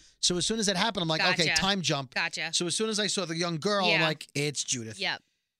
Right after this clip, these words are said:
Speaker 1: She says, "What are your names?" And we found out it's Magna, Connie, Kelly. Connie and Kelly, one of them's deaf. The other one, sign language, is with her. Uh, Yumiko and Luke. Uh, Connie's deaf. Um, and Magna says, "What's your name?"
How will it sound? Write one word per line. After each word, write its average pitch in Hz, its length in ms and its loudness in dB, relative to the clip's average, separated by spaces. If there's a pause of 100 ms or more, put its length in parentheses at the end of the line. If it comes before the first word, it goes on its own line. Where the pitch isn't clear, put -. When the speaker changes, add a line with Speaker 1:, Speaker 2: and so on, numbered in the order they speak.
(120)
Speaker 1:
She - 180 2
says, 160 280 2
"What 165 200 0
are 185 40 -2
your 180 120 0
names?" 180 500 0
And 135 240 -4
we 135 80 -4
found 156 280 -6
out 143 80 0
it's 131 160 -10
Magna, 147 360 -4
Connie, 135 320 -4
Kelly. 170 440 -4 (320)
Connie 175 200 -2
and 160 80 -4
Kelly, 160 380 -2 (220)
one 147 220 -4
of 165 80 -4
them's 147 300 -2
deaf. 139 400 -4 (420)
The 135 80 -4
other 147 140 -2
one, 139 260 -4
sign 143 300 0
language, 131 320 -4
is 120 100 -4
with 151 200 -4
her. 170 260 -6 (540)
Uh, 139 280 0
Yumiko 170 540 -2
and 143 100 -2
Luke. 214 380 -2 (760)
Uh, 139 240 0
Connie's 160 400 -2
deaf. 104 320 -6 (600)
Um, 139 480 -2 (500)
and 139 280 -2
Magna 156 300 0
says, 143 220 -2
"What's 143 260 0
your 151 140 0
name?" 101 300 -8